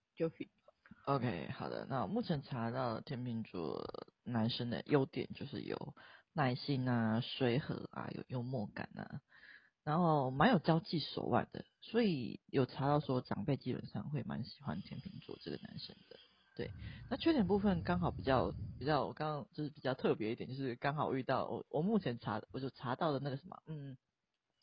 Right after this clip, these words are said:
Speaker 2: 天秤男的缺点刚好跟刚刚 Foster 分享的有点相反，<laughs> 就是有，有些，有些，有，有些部分的天秤男可能不走浪漫路线。
Speaker 1: 真假？
Speaker 2: 然后，对，有些，有些部分，因为我查到，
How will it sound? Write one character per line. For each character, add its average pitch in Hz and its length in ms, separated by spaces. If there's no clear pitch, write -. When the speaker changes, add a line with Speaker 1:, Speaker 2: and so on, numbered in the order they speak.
Speaker 2:
天 196 120
秤 - 20
男 151 160
的 165 40
缺 143 180
点 110 140
刚 127 120
好 82 80
跟 131 160
刚 131 180
刚 120 160
Foster 131 300
分 120 240
享 - 180
的 - 80
有 110 60
点 135 160
相 110 220
反， - 200
<laughs> 294 1300
就 190 60
是 170 180
有， 147 140
有 143 240
些， 170 260
有 143 140
些， - 200
有， 143 440
有 139 140
些 196 180
部 226 240
分 202 160
的 160 40
天 156 240
秤 127 140
男 101 160
可 131 140
能 110 120
不 165 140
走 87 220
浪 113 180
漫 101 180
路 - 140
线。 - 240
Speaker 1:
真 240 200
假？ 175 160
Speaker 2:
然 120 160
后， - 100
对， 127 180
有 113 120
些， 123 300
有 131 180
些 147 220
部 139 200
分， - 200
因 165 60
为 175 40
我 104 120
查 - 200
到， - 260